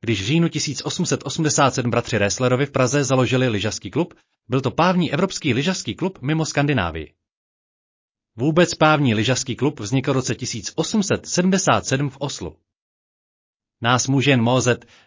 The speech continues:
že tomu našemu bratři nenechali původní název Bruslarský klub. Vyrábí se pávní české lyže.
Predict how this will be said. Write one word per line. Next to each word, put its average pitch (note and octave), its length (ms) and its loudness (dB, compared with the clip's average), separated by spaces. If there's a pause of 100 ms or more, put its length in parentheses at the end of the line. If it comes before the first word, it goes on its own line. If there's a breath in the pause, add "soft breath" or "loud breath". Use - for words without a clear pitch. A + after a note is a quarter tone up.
že A#2+ 140 -2
tomu A#2+ 180 0
našemu A2 320 0
bratři A2 300 -2
nenechali C#3 460 0
původní D3 400 0
název B2+ 380 0
Bruslarský D3 720 -2
klub. G#2+ 340 -4 (1400)
Vyrábí C#3 440 4
se B2+ 160 2
pávní D3+ 540 0
české C#3 360 2
lyže. A#2 320 0